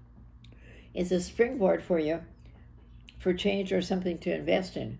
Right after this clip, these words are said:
And, and then when I say invest in, that could be a job, it could be a person, it could be, uh,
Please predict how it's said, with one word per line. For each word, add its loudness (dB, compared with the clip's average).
And, -6
and -2
then 0
when 0
I 4
say 0
invest 2
in, -2
that -2
could -6
be -4
a -8
job, -2
it -12
could -8
be -6
a -6
person, -2
it -10
could -14
be, -4
uh, -12